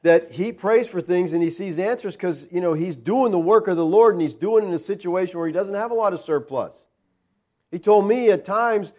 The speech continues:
"We make plans to go to the war front to take food. We don't have any food." We tell the people we're going on this day and we got nothing to take. And then by that day, people come to us and say, "Hey, I got food. I got this to take."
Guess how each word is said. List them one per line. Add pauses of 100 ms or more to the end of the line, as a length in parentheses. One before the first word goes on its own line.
(180)
"We
make
plans
to
go
to
the
war
front
to
take
food.
We
don't
have
any
food." (260)
We
tell
the
people
we're
going
on
this
day (420)
and
we
got
nothing
to
take.
And
then
by
that
day, (100)
people
come
to
us
and
say,
"Hey,
I
got
food.
I
got
this
to
take."